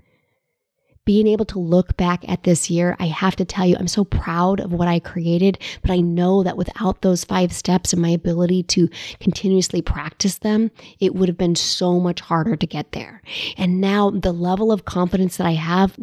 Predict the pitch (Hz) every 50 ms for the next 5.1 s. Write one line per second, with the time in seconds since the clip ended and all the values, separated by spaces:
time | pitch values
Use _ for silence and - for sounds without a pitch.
0 | 202 - 175 190 196 202 190 185 185 190 175 175 175 - - - - 185 196 202
1 | 180 160 156 175 180 202 - - - - - - - - - _ _ _ - 170
2 | 180 190 190 180 185 - - 185 175 170 190 180 - - - - - 185 165 165
3 | 175 185 202 208 208 - - 175 175 170 175 180 - 220 208 - - - - -
4 | 160 180 - - 196 202 208 - 214 202 202 196 196 196 - - 214 208 208 214
5 | 220 214